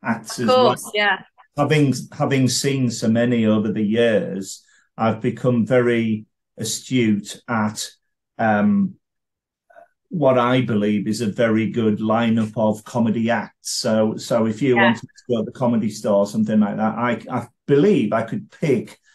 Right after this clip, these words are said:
Speaker 1: a very
Speaker 2: Oh,
Speaker 1: good
Speaker 2: definitely.
Speaker 1: list, because I've seen so many of them. But, but some of the up and coming ones, one of the, one of the other great things about the blog is watching the comedians develop.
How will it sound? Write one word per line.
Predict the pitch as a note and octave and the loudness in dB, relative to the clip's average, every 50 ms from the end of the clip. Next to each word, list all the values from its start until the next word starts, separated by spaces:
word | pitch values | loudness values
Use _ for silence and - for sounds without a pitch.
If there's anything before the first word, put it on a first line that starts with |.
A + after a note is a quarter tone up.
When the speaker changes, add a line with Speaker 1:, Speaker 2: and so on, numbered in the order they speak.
| _ _ _ - | _ _ _ -8
Speaker 1:
a | - G#2+ | -6 -2
very | - C3 B2 B2 B2 B2 A#2+ - G#3+ | 0 2 2 4 4 2 2 2 2
Speaker 2:
Oh, | B3+ C4 A#3+ A3 | 2 4 4 4
Speaker 1:
good | A3 G3+ | 2 2
Speaker 2:
definitely. | A3+ A3 - - G3 - - - - - _ - | 0 -4 -4 -8 -14 -16 -16 -18 -20 -20 _ -4
Speaker 1:
list, | C3+ C3 C3 B2+ A#2 A#2 - - - - - - | 0 2 2 2 2 0 -2 -4 -6 -8 -8 -6
because | B2+ A#2+ - C#3 B2 G#2+ | -6 -4 -4 -4 -4 -2
I've | B2 A#2+ - | -2 -2 -4
seen | - - C#3 B2+ B2 | -4 -2 -2 -2 -2
so | A2+ - - A#2 | -2 -4 -4 -2
many | A2+ A2+ A2+ A2+ A2+ A2+ | -2 -2 -2 -2 -2 -2
of | A2+ A2+ A#2 A2+ A2+ - | 0 0 -2 -2 -4 -4
them. | G2 F#2+ F#2+ G2+ G#2 | -4 -2 0 2 2
But, | G#2 A2+ G#2+ A2 - - - _ _ _ - | 2 0 -2 -4 -6 -12 -20 _ _ _ -4
but | B2+ - | -4 -4
some | - - - E3 E3 | -2 0 2 4 4
of | E3 D#3 C#3 | 4 4 2
the | C#3 C3 C3 | 2 2 2
up | B2+ B2+ C#3 | 2 0 0
and | A#2+ A#2 A2 | -2 -2 -2
coming | - C#3+ C#3 C#3+ C#3+ C3+ B2 A2 | -2 -2 -2 -2 -2 -2 0 0
ones, | G#2+ G#2 G2+ G2 G#2 G#2 - | 0 0 2 2 0 0 -2
one | C#3 C3+ C#3 | -2 -2 0
of | C#3+ C#3 | 0 0
the, | C#3 C3 B2+ G#2+ | 2 0 0 0
one | - C3 C3+ D3 | 0 0 0 0
of | C#3+ C3+ C3 | 0 0 0
the | B2+ A#2+ A#2+ A2+ G#2+ - - _ _ _ _ _ _ _ _ _ _ - | -2 -2 -2 -4 -6 -8 -14 _ _ _ _ _ _ _ _ _ _ -4
other | - C3+ B2+ C#3 B2+ - - - | -2 0 0 0 0 -2 -4 -8
great | - B2+ B2+ B2+ C3+ C3 - | -4 0 2 2 2 2 -2
things | - - C3 A#2+ A#2+ A2+ G#2+ | -4 -4 -2 -2 -2 -2 -4
about | G#2+ A2 G#2+ G#2 G#2 - - | -2 0 0 0 0 -2 -4
the | A2 A2 A2 G2 | -4 -2 -2 -2
blog | F2+ - - - A2+ G#2 G2 G2 G2+ G2 | -2 -4 -6 -4 0 2 2 2 2 0
is | A2 G#2+ A2+ | -2 -4 -4
watching | A#2+ B2+ B2 A#2+ - - - A2+ A2 A2+ | -2 -2 -2 -2 -2 -4 0 0 0 0
the | A2+ | 0
comedians | A2 - B2 A#2+ A#2 A2+ G#2+ G2+ A2 A2 G#2+ G#2+ G#2+ | -4 -6 -4 -4 -2 0 0 2 2 4 4 2 2
develop. | - A#2+ F#2+ G2+ A#2 A#2 A2+ G#2 F#2 - | 0 -4 -4 -4 -2 -2 -2 -4 -4 -6